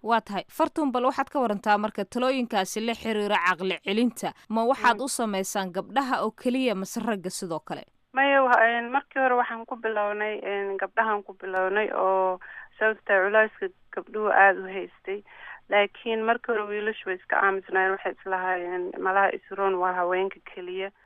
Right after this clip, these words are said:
Speaker 2: Taalama aniga aan, aan, aan ka dhawaajiyey in arrinta aniga khaas ahaan igu dhacday, laakiin labadii sano lasoo dhaafay waxaa u malaysaa wiilasha inay iyaguna kalsooni ay soo gashay oo ay wiilashuna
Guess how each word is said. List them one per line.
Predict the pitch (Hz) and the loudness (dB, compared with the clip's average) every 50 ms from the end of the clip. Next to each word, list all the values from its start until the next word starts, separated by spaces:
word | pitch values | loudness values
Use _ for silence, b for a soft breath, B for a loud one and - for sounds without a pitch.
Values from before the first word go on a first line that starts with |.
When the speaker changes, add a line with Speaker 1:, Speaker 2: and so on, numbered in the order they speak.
| _ _ - | _ _ 0
Speaker 2:
Taalama | 185 185 190 202 208 202 202 185 190 | 2 4 4 2 2 2 4 4 4
aniga | 185 190 196 196 185 185 - | 2 0 -2 -4 -4 -4 -6
aan, | - 180 185 185 180 175 175 180 - - | -4 0 2 2 2 2 0 -2 -2 -2
aan, | - 180 185 175 175 180 175 | -2 0 0 0 0 0 -2
aan | - 185 180 - - | -2 -2 -2 -4 -2
ka | - 202 | -2 0
dhawaajiyey | 190 185 180 175 175 170 175 170 - - 185 180 180 180 180 - | 0 2 4 4 4 4 2 0 -6 -6 -2 -2 0 0 -2 -4
in | - 175 175 - | -4 -4 -2 0
arrinta | - 185 185 196 196 196 - - | 0 0 0 0 0 0 0 2
aniga | - 175 180 185 180 175 - | 2 4 4 2 0 2 4
khaas | 170 165 170 - - | 4 4 4 2 0
ahaan | 180 180 180 175 175 180 | 0 2 2 2 0 -2
igu | 180 190 | -4 0
dhacday, | 170 - - 170 180 190 190 180 | 0 0 0 2 2 2 2 4
laakiin | 180 175 180 - - - 196 196 190 B B B | 4 2 2 0 -2 -4 -4 -4 -4 B B B
labadii | - 208 202 220 233 226 214 - - | 0 0 2 2 0 -2 -4 -6 -6
sano | 214 208 202 202 196 | -4 -2 -2 -2 -2
lasoo | 185 185 - - - 202 196 180 | -4 -6 -6 -4 -2 0 0 2
dhaafay | - 175 180 180 185 185 - - - 180 180 185 B B B B B B - | 4 6 6 6 4 2 -4 -6 -6 -6 -6 -6 B B B B B B -6
waxaa | 202 196 202 185 | 2 4 4 4
u | 190 | 4
malaysaa | 208 208 202 202 190 - - 190 185 | 4 2 2 2 0 -2 -2 0 0
wiilasha | 185 190 190 190 202 202 - - - | 2 2 2 2 0 -2 -2 -4 -2
inay | - 196 196 196 190 196 | -2 0 2 2 4 4
iyaguna | 196 196 190 185 180 180 | 2 2 2 0 -2 -2
kalsooni | - - 190 180 - - - 180 185 180 185 180 180 - | -2 -4 -4 -4 -4 -4 -4 -2 0 0 2 2 2 2
ay | 180 185 185 - | 0 -2 -2 0
soo | 190 185 180 | 2 2 2
gashay | 175 - 180 - - 185 180 - - | 0 -4 -8 -4 -2 -2 0 2 4
oo | 180 180 180 180 180 180 B B B - | 4 4 4 2 0 -2 B B B -2
ay | 190 190 190 190 | 0 2 2 2
wiilashuna | 185 196 196 190 208 202 - 190 185 185 | 2 0 0 0 0 -2 -2 0 0 -2